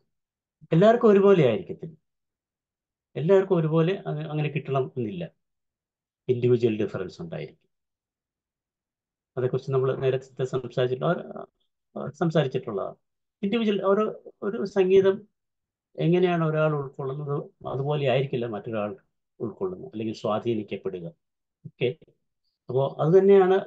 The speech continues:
ഹെൽത്തിലും അല്ലെങ്കിൽ clinical ബേസിലും സംഭവിക്കുക എന്ന് പറയുന്നത്. It will give you an integrated biological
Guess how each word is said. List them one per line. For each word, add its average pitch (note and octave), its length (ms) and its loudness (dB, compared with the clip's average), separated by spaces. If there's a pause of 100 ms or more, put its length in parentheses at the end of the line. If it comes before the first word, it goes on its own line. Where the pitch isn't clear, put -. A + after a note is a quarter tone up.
(140)
ഹെൽത്തിലും D#3 460 -2
അല്ലെങ്കിൽ C3 340 -4
clinical C3+ 600 0
ബേസിലും D#3 480 0
സംഭവിക്കുക C#3 540 0
എന്ന് E2+ 200 -10
പറയുന്നത്. D#2 340 -16 (3000)
It - 300 -4
will G3 140 4
give G3 280 4
you C3+ 280 0 (480)
an C3+ 280 -2
integrated D#3 460 0
biological B2+ 960 -2